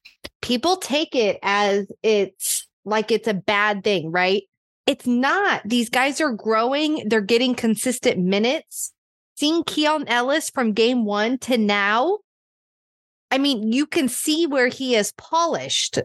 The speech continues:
I mean, his defense was already there, shot the hell out of the three,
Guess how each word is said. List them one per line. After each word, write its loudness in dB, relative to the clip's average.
I 0
mean, 2
his -2
defense 0
was -2
already 0
there, 0
shot 0
the 0
hell 0
out 0
of -2
the -2
three, 0